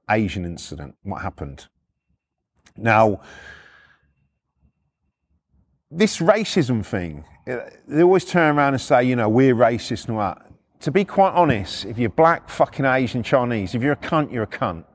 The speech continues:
all right? And you are a cunt. Doesn't matter what colour you are. It's only people what label you, black, white, Asian. We're all fucking human,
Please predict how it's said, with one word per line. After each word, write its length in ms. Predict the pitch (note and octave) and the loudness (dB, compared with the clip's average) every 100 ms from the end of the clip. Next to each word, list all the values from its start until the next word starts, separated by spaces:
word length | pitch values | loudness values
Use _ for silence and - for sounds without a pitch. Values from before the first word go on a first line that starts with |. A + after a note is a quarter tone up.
| _ _ | _ _
all 100 | - | -10
right? 300 | G2+ C3 E3 - | 0 2 2 -4
And 100 | - | -4
you 120 | B2 C#3 | 2 4
are 160 | C3+ | 4
a 40 | A2+ | 2
cunt. 360 | - E2+ D#2+ _ _ _ _ _ _ | -8 -14 -14 _ _ _ _ _ _
Doesn't 200 | F3+ D#3+ | 0 2
matter 160 | E3+ D#3+ | 4 4
what 240 | D3 - | 4 0
colour 200 | - A#2+ | -2 -2
you 160 | G2+ F2 | -2 -4
are. 240 | D#2+ D2 _ _ _ _ _ _ | -4 -6 _ _ _ _ _ _
It's 120 | - | 2
only 200 | F3+ G3 | 2 2
people 480 | - G#3 G#3 - D#3+ | 0 0 0 2 2
what 380 | A#2 A2+ B2 - _ | 2 -4 -4 -4 _
label 540 | - C#3 C#3+ A#2 G#2+ G2 | 2 4 4 0 -4 -6
you, 200 | F2+ D#2+ | -8 -6
black, 520 | D#3+ C3 - - - _ | 0 0 -2 -14 -20 _
white, 500 | - B2 A#2 F#2+ - _ _ _ | -6 0 2 0 -8 _ _ _
Asian. 520 | C3+ C3+ G2 G2 D2+ _ _ _ _ _ _ _ | 0 0 -4 -10 -14 _ _ _ _ _ _ _
We're 140 | - F3 | 2 2
all 40 | |
fucking 440 | F#3 - G#3 - D3+ | 2 0 0 0 -4
human, 520 | D3 F3+ D#3+ G2 | -2 -2 -2 -6